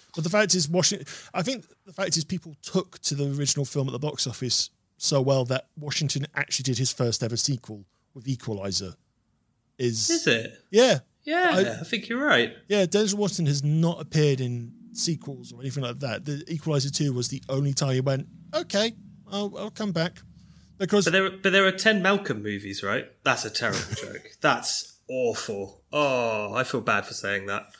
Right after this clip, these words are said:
Speaker 2: Oh, that's so bad. That's, that's, t-, that's <laughs> I guarantee someone at the cinema in the mid nineties went, uh, pre-, definitely in America went, "Can I, hey, can I have a ticket to Malcolm ten, please?"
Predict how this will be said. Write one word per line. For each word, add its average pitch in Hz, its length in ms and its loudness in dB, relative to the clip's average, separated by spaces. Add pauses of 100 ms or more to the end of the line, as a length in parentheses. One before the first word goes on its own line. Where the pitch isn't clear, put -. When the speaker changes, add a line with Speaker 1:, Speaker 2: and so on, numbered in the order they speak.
(200)
Speaker 2:
Oh, 139 320 6
that's 139 220 2
so 214 400 4
bad. 123 380 4 (140)
That's, - 300 0
that's, - 340 -4
t-, - 80 -4
that's 143 240 -2 (680)
<laughs> - 1700 -6
I 160 60 8
guarantee 160 760 4
someone 135 480 2
at 123 60 -2
the 131 60 -4
cinema 117 560 0
in 110 80 -6
the 110 60 -4
mid 117 180 -4
nineties 113 560 -4
went, 104 280 -6
uh, 107 80 -6
pre-, - 380 -8
definitely 131 320 0
in 113 60 0
America 113 440 0
went, 101 220 -4
"Can 117 120 -8
I, 120 200 -2 (180)
hey, 135 160 -2
can 123 160 -6
I 123 40 2
have 139 120 0
a - 20 -4
ticket 143 320 -2
to 113 80 -8
Malcolm 120 400 -4
ten, 110 320 -6
please?" 151 440 -8